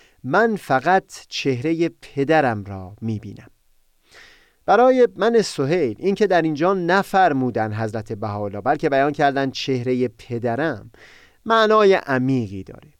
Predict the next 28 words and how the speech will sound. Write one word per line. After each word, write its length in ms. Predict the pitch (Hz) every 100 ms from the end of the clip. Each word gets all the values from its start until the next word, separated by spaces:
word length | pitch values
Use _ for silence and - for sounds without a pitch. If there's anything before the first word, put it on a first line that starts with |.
| _ -
درسته 400 | 220 233 - 160
که 120 | 143
حضرت 280 | 131 143 151
عبدالبها 460 | 135 135 131 143
در 180 | 147 139
بسیاری 680 | 131 135 - 185 175 160 143
بیاناتشون 680 | 135 135 131 151 143 - 143
دربارهٔ 580 | 135 123 131 147 156 - - _
همون 360 | 247 262 233 175
جلوهٔ 640 | 151 160 147 180 180 147
حضرت 300 | 131 139 -
بهاءالله 680 | 131 113 131 135 131 135 131
در 200 | 131 123
رخسار 640 | 131 127 - 131 131 135 -
آدمیان 840 | 139 131 131 127 127 131 127 113
بیان 380 | 110 117 117 117
مطلب 440 | 113 113 110 113 110
فرمودند، 760 | - 113 110 113 143 156 107 127 - - -
اما 240 | - 226 254
دست 500 | 180 170 160 - 160
کم 280 | 147 226 226
در 180 | 185
خصوص 520 | 151 175 - 226 214 226 - -
این 240 | 247 262
یک 540 | 202 131 139 139 - - -
بیان، 460 | 123 127 180 107 - _ _ _ _ - - -
برداشت 500 | 160 196 240 247 -
من 400 | 233 208 220 220